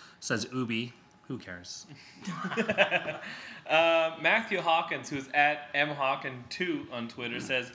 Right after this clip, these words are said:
Speaker 2: "Tommy had the best stretch of three games in his Fury career,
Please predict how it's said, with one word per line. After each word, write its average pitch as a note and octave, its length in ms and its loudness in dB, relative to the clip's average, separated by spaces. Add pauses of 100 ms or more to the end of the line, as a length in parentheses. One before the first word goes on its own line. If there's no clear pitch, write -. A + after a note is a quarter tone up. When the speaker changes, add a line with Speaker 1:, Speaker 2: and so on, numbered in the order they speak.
(300)
Speaker 2:
"Tommy F3+ 340 4
had E3 140 0
the D3 80 0
best D3 320 4
stretch C#3 320 0
of C3 120 -8
three C3 220 -4
games A#2+ 320 0
in A#2+ 100 -6
his A2 160 -6
Fury A#2+ 300 -4
career, A2 560 -4